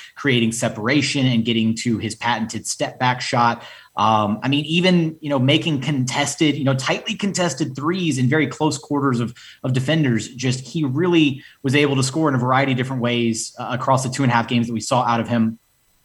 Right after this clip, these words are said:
And I really, throughout those two and a half games, wasn't, didn't ever really feel super impressed, right? It didn't really feel like you look up and you're thinking,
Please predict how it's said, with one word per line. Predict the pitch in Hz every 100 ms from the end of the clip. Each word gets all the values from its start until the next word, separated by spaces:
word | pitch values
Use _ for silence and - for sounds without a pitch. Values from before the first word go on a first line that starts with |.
| -
And | 139 139 135 131 131
I | 151
really, | 139 208 269 233 -
throughout | 180 214 262
those | 285
two | 269
and | 269
a |
half | 277
games, | 262 285 302 - _ _ _ _ _ _ _ _ _ _
wasn't, | 160 214 330 392 285
didn't | 226 349
ever | 359 359
really | 349 349
feel | 320 320 294
super | - 302 311
impressed, | 269 - 262 - - 170
right? | 220
It | 226 202
didn't | 277 262
really | 262 233
feel | 233 262
like | 220
you | 196 175
look | 208 214
up | 196
and | 185
you're | 175
thinking, | 175 170 139